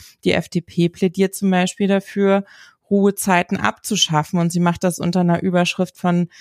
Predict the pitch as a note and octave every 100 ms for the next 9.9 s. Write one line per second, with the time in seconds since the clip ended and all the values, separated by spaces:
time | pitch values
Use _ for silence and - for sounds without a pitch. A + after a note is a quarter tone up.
0 | - - - F3+ G3 A#3 - E3+ E3+ E3+
1 | D#3+ D3+ D#3 F3+ - F#3 F3 F3 - F#3
2 | F3+ - F3+ E3+ E3+ F3+ F#3 B3 - D#3+
3 | E3 - F3 - E3+ F3 E3+ F3+ G3 -
4 | - G#3 - - - G#3+ G3+ F#3+ F#3+ F#3
5 | F#3 F#3 F3+ F#3 _ - - - - F#3
6 | F3 G#3+ G#3+ - G#3+ F#3+ F#3+ F#3 - E3+
7 | E3 F#3 G#3 F#3+ - F3+ F3+ F3 F#3+ G3+
8 | - F#3 F3+ F3 F3+ - F3+ - A#3 A#3+
9 | F3+ E3 - E3+ E3 D3+ D#3 F3